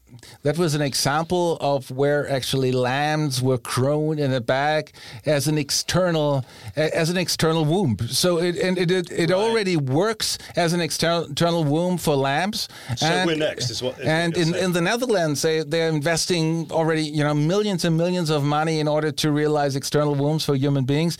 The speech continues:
Speaker 1: And in many other countries, they are doing research on that too.
Speaker 2: But that's so frightening, is it not? Does that not, I mean, I,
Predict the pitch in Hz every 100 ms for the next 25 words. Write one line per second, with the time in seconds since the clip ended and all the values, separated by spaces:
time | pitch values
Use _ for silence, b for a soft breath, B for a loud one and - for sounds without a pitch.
0 | B 120 185 208 185 156 165 170 160 175
1 | 185 175 175 160 165 147 135 160 156 156
2 | 165 165 165 151 147 - 175 180 - -
3 | 165 160 - 143 135 107 82 90 143 160
4 | 143 160 92 - 156 185 165 214 170 165
5 | 160